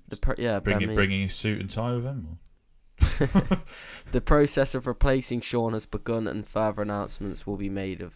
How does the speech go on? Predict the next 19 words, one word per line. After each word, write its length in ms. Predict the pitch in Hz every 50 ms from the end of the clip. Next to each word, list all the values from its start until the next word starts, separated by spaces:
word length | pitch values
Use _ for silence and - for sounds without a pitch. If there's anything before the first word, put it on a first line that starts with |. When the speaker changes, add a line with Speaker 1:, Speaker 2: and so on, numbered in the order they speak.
| - -
Speaker 1:
to 220 | - - - 98 95
supporters 580 | - - - - - - 95 92 65 87 87
in 100 | 98 92
due 160 | 90 - - 95
Speaker 2:
It's 220 | 92 82 - -
Speaker 1:
course. 140 | - - 196
Speaker 2:
such 80 | - -
a 60 | 117
strange 600 | - - - - - 123 110 101 101 95 90 -
time 300 | - - - 104 104 98 92
to 100 | - 113
sack 300 | 107 - - 170 - -
someone 260 | - 113 101 90 87
on 100 | 87 87
a 60 | 90
Friday 520 | 82 - - - 107 101 101 98 101 98 95
before 380 | 101 95 - 98 98 98 98 104
a 20 |
game. 340 | 107 117 127 131 92 76